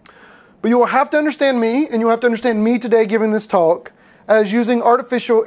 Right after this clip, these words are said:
in as neutral a sense as possible. It simply means man-made as opposed to natural. Okay? So when I talk about artificial, I don't mean fake or fraud or lies. I just mean it's something that an engineer or a computer scientist or a human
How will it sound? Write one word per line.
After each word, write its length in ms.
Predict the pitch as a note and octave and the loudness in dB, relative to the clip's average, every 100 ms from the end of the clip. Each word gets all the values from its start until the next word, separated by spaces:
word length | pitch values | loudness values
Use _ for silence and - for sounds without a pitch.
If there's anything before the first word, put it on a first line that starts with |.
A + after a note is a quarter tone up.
| - | -2
in 140 | G#3+ | -2
as 180 | G3 D#3 | 0 -2
neutral 560 | F3+ G3+ C4 C4+ C4+ C4+ | -2 0 0 0 -2 -2
a 80 | C4 | -2
sense 320 | - A#3 A3+ | -2 -2 -2
as 120 | A3 | -8
possible. 640 | - G#3+ G3 D3+ B2 - _ _ _ _ | -2 -2 -2 -6 -16 -16 _ _ _ _
It 100 | E3 | -16
simply 420 | - C#4+ D4+ D4+ C#4 | -8 -4 -2 -2 0
means 540 | B3 A3+ A3 G#3+ - - _ _ | 0 0 -2 -4 -8 -18 _ _
man-made 880 | D#3+ F3+ A#3 B3 B3 A3 A3 G#3+ G#3 | -8 -2 0 0 0 0 2 2 2
as 160 | F#3+ F3+ | 0 -2
opposed 500 | - G3 F#3+ F#3 - | -4 0 0 -2 -8
to 100 | E3+ | -10
natural. 640 | E3 D3 - - - - _ _ | -8 -12 -14 -20 -20 -20 _ _
Okay? 280 | - G#3 B3 | -12 -10 -10
So 160 | G3 D3 | -14 -12
when 80 | E3 | -4
I 60 | |
talk 160 | G#3+ G#3 | -2 0
about 180 | A3 G#3 | 0 0
artificial, 500 | G3 A3 G3+ A3 F#3 | -2 -4 -4 -2 0
I 60 | |
don't 180 | F#3+ G3 | 0 -4
mean 180 | G3 F#3 | -6 -8
fake 520 | - G3+ G3 G3 E3 | -4 2 2 0 -6
or 80 | D#3+ | -10
fraud 640 | - F#3 F#3 F#3 F#3 F#3 | -8 0 2 4 4 2
or 140 | E3 C3+ | -2 -4
lies. 640 | E3 F#3+ F#3+ F3+ F3+ F#3 - - _ _ | 0 2 4 2 0 -4 -12 -20 _ _
I 60 | F#3 | -10
just 180 | G3 G#3 | -10 -8
mean 140 | A3 | -8
it's 100 | G#3 | -6
something 240 | A3+ G#3+ G#3+ | -6 -6 -4
that 140 | G#3 | -4
an 160 | G3 G3 | -4 -4
engineer 640 | A3+ G3 G3+ G3 F#3 D#3+ | -4 -4 -4 -4 -4 -6
or 160 | D#3 D#3+ | -4 -6
a 40 | |
computer 400 | E3+ D#3+ A#3 G3+ | -8 -12 -10 -10
scientist 600 | - F#3 E3+ D#3 D3+ - | -8 -8 -8 -10 -14 -12
or 160 | E3 E3 | -8 -8
a 60 | |
human 640 | D#3 - B3+ A3 F#3 F3+ | -8 -6 -4 -2 -4 -6